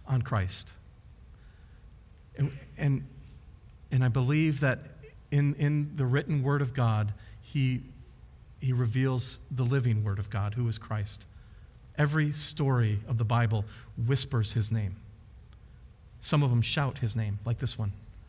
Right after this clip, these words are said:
I was struggling this past week as I was coming, uh, to my office here, just with being assaulted with different thoughts,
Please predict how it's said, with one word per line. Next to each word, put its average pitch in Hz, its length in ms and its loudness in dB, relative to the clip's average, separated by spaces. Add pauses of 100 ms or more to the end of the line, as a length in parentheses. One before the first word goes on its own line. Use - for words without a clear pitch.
(1900)
I 196 40 4
was 143 100 6
struggling 156 340 4
this 123 100 4
past 131 300 2
week 143 240 2
as 120 80 2
I 120 80 6
was 107 100 2
coming, 123 380 2 (100)
uh, 120 260 2
to - 140 -4
my 117 120 2
office 123 500 0
here, 127 400 0 (500)
just - 260 -2
with 147 260 2
being 156 160 4
assaulted 131 500 2
with 120 140 0
different 139 340 -2
thoughts, 139 500 2